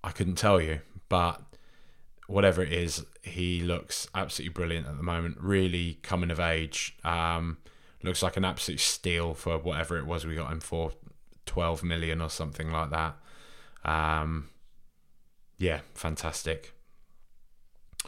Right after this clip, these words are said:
Uh, Rodrigo Bentancur, I mean,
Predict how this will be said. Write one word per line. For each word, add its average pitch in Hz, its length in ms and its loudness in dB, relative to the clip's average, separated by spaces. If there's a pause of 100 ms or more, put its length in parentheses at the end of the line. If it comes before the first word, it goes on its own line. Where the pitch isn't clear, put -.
(680)
Uh, 90 200 0
Rodrigo 101 460 6
Bentancur, 90 840 4 (840)
I 90 120 0
mean, 80 640 0